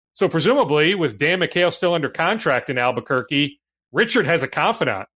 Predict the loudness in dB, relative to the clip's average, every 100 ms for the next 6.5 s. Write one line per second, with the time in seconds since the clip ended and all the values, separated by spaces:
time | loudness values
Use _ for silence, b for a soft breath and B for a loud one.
0 | _ _ _ -8 0 0 0 0 0 0
1 | 2 2 2 0 0 -2 0 0 2 0
2 | -2 -2 0 0 -2 -6 _ _ _ -2
3 | 0 0 0 2 2 2 0 -4 0 2
4 | 2 2 0 2 4 4 2 0 _ _
5 | -2 0 2 0 0 0 -2 2 2 0
6 | -2 0 2 2 0